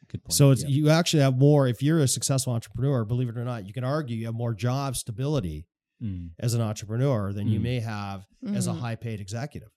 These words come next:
Speaker 3: Mm-hmm.
Speaker 2: because of
Speaker 1: Fair
Speaker 2: the
Speaker 1: enough,
Speaker 2: multiple
Speaker 1: yeah.
Speaker 2: sources of
Speaker 3: Yeah.
Speaker 2: income
Speaker 1: Yeah.
Speaker 2: coming
Speaker 3: Yeah.
Speaker 2: into you.
Speaker 1: All right. <clears throat> So now, b-, b-, uh, to wrap it all up, where do financial advisors and wealth managers come in,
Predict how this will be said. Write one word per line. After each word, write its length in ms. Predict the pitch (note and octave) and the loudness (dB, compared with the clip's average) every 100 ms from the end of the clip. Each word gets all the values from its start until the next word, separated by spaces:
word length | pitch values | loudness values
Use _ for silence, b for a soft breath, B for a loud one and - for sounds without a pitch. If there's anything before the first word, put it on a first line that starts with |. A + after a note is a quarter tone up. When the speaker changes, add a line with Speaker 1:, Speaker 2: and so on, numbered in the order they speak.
| _ | _
Speaker 3:
Mm-hmm. 320 | F#3+ F#3 E3+ - - | -6 -4 -4 -8 -12
Speaker 2:
because 320 | A2+ B2+ A2 | -8 -6 -6
of 40 | A2+ | -4
Speaker 1:
Fair 80 | |
Speaker 2:
the 20 | F2+ | -4
Speaker 1:
enough, 80 | A#2+ | -4
Speaker 2:
multiple 260 | B2 - A2 | -4 -6 -8
Speaker 1:
yeah. 40 | |
Speaker 2:
sources 300 | - A#2 A#2 | -8 -10 -8
of 60 | A2 | -6
Speaker 3:
Yeah. 120 | D#3 | -4
Speaker 2:
income 180 | G#2+ G2+ | -2 -4
Speaker 1:
Yeah. 40 | A2 | -6
Speaker 2:
coming 260 | A2+ G#2+ | -8 -6
Speaker 3:
Yeah. 60 | F3+ E3+ | -4 -4
Speaker 2:
into 100 | A2+ | -4
you. 160 | C#3 - b b b b - | -8 -10 b b b b -8
Speaker 1:
All 80 | G#3 | -4
right. 220 | G#2+ G3 - | -4 -6 -6
<clears throat> 560 | G#3+ - C4+ C4 - G2 - _ _ _ _ - - | -6 -4 -4 -2 -4 -6 -10 _ _ _ _ -16 -8
So 140 | - | -2
now, 180 | C#3+ E3+ | -2 -4
b-, 200 | B2 B2 - | -6 -12 -12
b-, 120 | A2+ B2+ | -4 -4
uh, 260 | B2 A#2+ A2+ | 0 -2 -2
to 160 | - A2+ | -2 -2
wrap 260 | C3 D3 | -2 0
it 60 | C3+ | 0
all 220 | A2 G#2+ | 2 0
up, 200 | G2 - | -2 0
where 120 | D3 | 0
do 100 | B3+ | 0
financial 540 | - C3+ B2+ C3 C3 A#2 | -2 2 2 2 2 -2
advisors 600 | F#2 G#2+ A2 F#2+ F#2+ F2 | 0 0 2 2 2 2
and 140 | F2+ | 2
wealth 240 | F#2 G2 | 0 0
managers 580 | G2+ F#2 F2+ E2+ F2 - | 0 0 -2 -4 -6 -6
come 240 | - A2 G#2+ | -4 0 2
in, 360 | A#2 F#2+ E2+ | 4 2 0